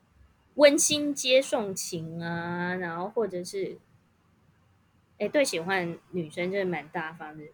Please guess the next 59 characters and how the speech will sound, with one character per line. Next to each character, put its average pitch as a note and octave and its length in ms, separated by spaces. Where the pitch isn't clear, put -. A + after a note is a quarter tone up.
我 F3+ 140
觉 G3 180
得 G3+ 100
都 G3+ 220
是 A3 160
很 F3 220
好 D3 180
的 - 120
优 F#3 260
点。 F3+ 260
但 D4+ 160
是 E4 80
缺 D#4+ 260
点 A3+ 220
的 F#3 120
话， A#3+ 200
就 A3+ 140
是 A#3+ 280
我 G#3+ 140
发 C#4+ 180
现 D4+ 380
我 A#3+ 100
约 C4+ 180
会 D#4+ 180
过 D4 280
的 A3+ 160
巨 D4 160
蟹 C4 160
座 B3+ 180
男 G3 220
生， G#3+ 220
或 A#3 220
者 F#3+ 100
是 A#3 140
我 G3+ 180
以 F#3 80
前 F3 180
交 G3+ 140
往 G3+ 140
过 G3 120
的 E3 120
巨 G#3 120
蟹 G3 160
座 G3 140
前 F3 300
男 E3+ 200
友， F3+ 200
都 B3+ 160
是 C4+ 200
比 E3+ 120
较 F#3 140
偏 G#3 240
没 F3 180
主 F3 200
见 - 240
的 - 100
人。 G1+ 260
<laughs> F#4+ 80
或 A4+ 140